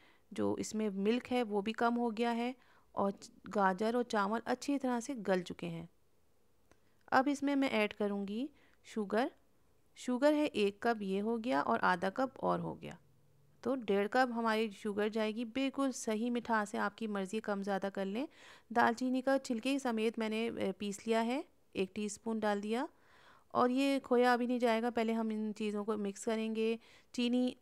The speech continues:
जो है वो अच्छे से घुल जाए, चीनी अपना पानी छोड़ेगी तो थोड़ा सा पतला हो जाएगा और हमारी खीर, इसको मज़ीद हमने पकाना है पाँच मिनट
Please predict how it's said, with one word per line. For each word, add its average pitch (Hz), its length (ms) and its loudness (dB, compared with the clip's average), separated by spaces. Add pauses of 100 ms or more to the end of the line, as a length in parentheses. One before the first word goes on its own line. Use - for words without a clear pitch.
जो 214 120 0
है 208 260 4
वो 202 240 2
अच्छे 208 300 2
से 226 80 -2
घुल 208 280 0
जाए, 214 320 4
चीनी 214 300 -4
अपना 214 240 -4
पानी 196 360 -2
छोड़ेगी 208 460 -2
तो 254 120 -4
थोड़ा 233 260 -2
सा 262 120 -6
पतला 190 380 -2
हो 202 120 0
जाएगा 208 380 0
और 208 140 0
हमारी 214 260 -2
खीर, 254 280 -4 (420)
इसको 240 200 -2
मज़ीद 226 400 -2
हमने 247 240 0
पकाना 240 400 2
है 247 180 0
पाँच 233 400 2
मिनट 262 260 -4